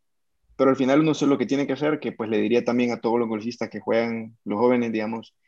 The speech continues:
que es confiar en el proceso. O sea, no querer adelantarse, sino que confiar en el proceso,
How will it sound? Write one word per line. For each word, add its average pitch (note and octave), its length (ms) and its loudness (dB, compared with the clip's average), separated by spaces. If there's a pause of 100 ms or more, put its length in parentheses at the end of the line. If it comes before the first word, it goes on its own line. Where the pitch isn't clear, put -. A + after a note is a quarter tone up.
(280)
que A2 160 2
es A2 80 -4
confiar A#2 300 2
en A#2 60 2
el A2 80 0
proceso. G#2 420 -4 (120)
O - 40 -20
sea, G2 320 -6
no A2+ 180 -2
querer A#2+ 220 4
adelantarse, A#2 580 2
sino A#2 180 -6
que A#2 140 -6
confiar G#2+ 280 -2
en A2+ 100 -2
el A2 60 -4
proceso, C3 680 -2